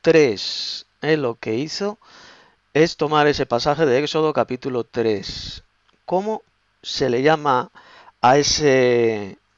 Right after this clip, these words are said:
eh, señor? Que se apareció. Bien, bien leyendo, pues, lo que estáis poniendo, los que habéis respondido algo. El hermano capitán Victoria le ha puesto el ángel de Yahvé. Leo Rivero dice Yahvé.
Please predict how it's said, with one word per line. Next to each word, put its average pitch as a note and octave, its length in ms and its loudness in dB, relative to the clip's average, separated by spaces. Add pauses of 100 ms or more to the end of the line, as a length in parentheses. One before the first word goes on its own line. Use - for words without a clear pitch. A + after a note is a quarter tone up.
(140)
eh, G#2 160 -10
señor? G#2 640 -6 (500)
Que A2+ 60 -2
se - 100 -8
apareció. G#2 560 -6 (580)
Bien, D3 200 -4
bien E3+ 180 2
leyendo, F#3 580 4 (560)
pues, C3+ 200 0
lo B2 100 4
que A#2 60 -4
estáis A2 240 -4
poniendo, A#2 400 -10
los D#3+ 100 -6
que - 80 -8
habéis A2 300 -6 (100)
respondido G#2 540 -6
algo. C3 280 -4 (840)
El C#3+ 140 6
hermano E3+ 420 6
capitán E3+ 560 4
Victoria E3 540 2
le F#3+ 80 4
ha - 20 -2
puesto C#3+ 600 -2
el C3 160 4
ángel E3+ 480 0 (160)
de C#3+ 420 2
Yahvé. B2+ 420 0 (540)
Leo D#3 380 6
Rivero C#3+ 500 2
dice C3+ 500 -4
Yahvé. G#2 440 -2